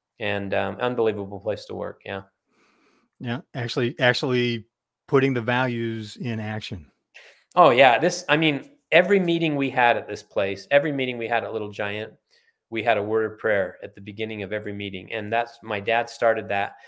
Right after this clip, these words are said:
Speaker 1: And there's been a couple other places that I, that I went to as a, as a representative of Little Giant, like a couple of distributors where we went, um, I went on some sales calls with people where we would have a prayer, and, but only a very, very few. And I thought, "Man,
Speaker 2: Yeah.
Speaker 1: this is really cool," you know?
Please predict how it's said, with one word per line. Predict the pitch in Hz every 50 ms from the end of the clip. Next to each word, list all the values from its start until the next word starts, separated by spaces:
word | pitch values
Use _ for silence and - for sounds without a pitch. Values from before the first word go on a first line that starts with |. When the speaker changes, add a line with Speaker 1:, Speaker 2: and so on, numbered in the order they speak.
| - _ _ _
Speaker 1:
And | 139
there's | 143 139 143
been | 170 214 233
a | 202
couple | - - 175 175 - 220
other | 170 165 156 156 143
places | - - - 131 151 147 - - 127 110 104
that | 113 110
I, | 107 107 107 104 104 _ _ 113 110
that | 117 110
I | 110 107
went | 107 107 107 113 120 120 117 _
to | - - 127 123 120
as | 110 110 104 98 107
a, | 107 101 95 - _
as | - 113 95 104
a | 104
representative | 104 117 117 113 113 113 107 98 113 117 113 110 110 104
of | 107
Little | 110 107 104
Giant, | 104 110 110 107 110 117 113
like | 110 104 -
a | 101
couple | - - 120 - 123 117
of | 110 104
distributors | 101 - - - 117 107 107 120 120 135 143 147 143 - _ _ _ _ _ _ _ _
where | - 117 113
we | 113 113
went, | 110 113 117 110 110 - _
um, | 117 113 110 107 107 104 104
I | 107 113
went | 110 117 113 113
on | 110 107 104
some | 104 - 107
sales | - - 120 113 110 110 -
calls | - 110 107 104 -
with | 101 -
people | - 107 104 _ 107 104
where | 104 107 101
we | 104 104
would | 104 101 95
have | - 101 92 95
a | 95
prayer, | _ _ 117 117 117 107 98
and, | 104 107 107 104 - _ 117
but | 120 135 123 - - -
only | 147 165 185 180 156
a | 131
very, | - - 143 156 165 151
very | 160 - - 143 135 117
few. | - - - 131 120 107
And | 104 104
I | 107 110
thought, | - 117 107 - -
"Man, | - 107
Speaker 2:
Yeah. | 107 107
Speaker 1:
this | 98 90
is | - _ _ _
really | - 113 107 101
cool," | - - 127 113 107 104
you | 104 101
know? | 101 101 107